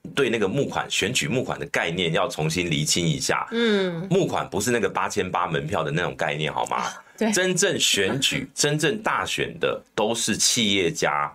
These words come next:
Speaker 1: 或者是这种大金主，比如说，
Speaker 2: 嗯。
Speaker 1: 比如说，哦，之前有一种这种所谓的地下汇兑大业-，大业者，哦，
Speaker 2: 嗯。
Speaker 1: 他们动不动就是几百亿、几百亿金流在流的。
Speaker 2: 是。
Speaker 1: 郭哲敏就是这样啊。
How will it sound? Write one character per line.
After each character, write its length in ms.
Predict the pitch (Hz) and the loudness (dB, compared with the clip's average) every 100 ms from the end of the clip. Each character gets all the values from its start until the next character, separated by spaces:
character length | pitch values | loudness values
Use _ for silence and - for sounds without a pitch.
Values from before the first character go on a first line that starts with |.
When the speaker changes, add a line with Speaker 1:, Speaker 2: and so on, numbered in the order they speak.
| - | 0
Speaker 1:
或 140 | 117 | 0
者 140 | 82 | 2
是 180 | 71 95 | 0 -2
这 140 | 90 92 | 0 0
种 200 | 64 - | 0 -2
大 220 | 143 87 | -2 -2
金 280 | - 101 95 | -2 -2 0
主， 240 | 95 - - | -2 -2 -2
比 100 | - | 0
如 160 | - | 0
说， 300 | 214 131 139 139 | 2 2 0 -2
Speaker 2:
嗯。 80 | - | -2
Speaker 1:
比 120 | 95 | 0
如 120 | 143 | 2
说， 260 | 190 233 - | 4 2 2
哦， 180 | 107 82 | 2 2
之 160 | - 175 | 0 2
前 240 | 127 123 - - | 2 0 -2 -4
有 140 | 98 107 | 2 2
一 60 | |
种 160 | 104 98 | 2 2
这 80 | 139 | 2
种 160 | 95 | 0
所 120 | 80 | 2
谓 80 | 87 | 2
的 180 | 107 82 - | 2 2 0
地 160 | 165 143 | 0 2
下 240 | 156 117 | 2 2
汇 220 | 123 127 | 2 2
兑 200 | 113 123 | 2 2
大 240 | 104 135 110 | 2 0 0
业-， 240 | 135 113 80 | 2 2 2
大 220 | 160 113 | 0 0
业 240 | 98 160 110 | 2 2 2
者， 300 | - 82 - - | 2 0 0 0
哦， 240 | 98 85 92 | 2 2 0
Speaker 2:
嗯。 100 | 92 - | -8 -4
Speaker 1:
他 100 | 143 | -2
们 120 | 131 | 0
动 140 | 127 - | 0 0
不 80 | |
动 160 | 120 135 | 0 0
就 60 | 123 | 0
是 80 | |
几 200 | 117 - | 0 0
百 200 | - 92 | 2 2
亿、 160 | 87 131 | 2 0
几 180 | 85 110 | 0 0
百 140 | 98 | 2
亿 180 | 107 113 | 2 2
金 220 | - 123 | 2 2
流 160 | 117 82 | 2 2
在 140 | 123 | 2
流 280 | 113 85 82 | 2 2 2
的。 280 | 101 - - _ _ _ _ | 2 2 -2 _ _ _ _
Speaker 2:
是。 520 | - - 294 254 196 180 | -2 2 4 4 4 4
Speaker 1:
郭 180 | 185 | 2
哲 160 | 165 135 | 4 2
敏 160 | 120 82 | 2 2
就 80 | |
是 100 | 107 | 2
这 100 | 110 | 2
样 140 | 113 95 | 0 0
啊。 220 | 82 80 | -4 -8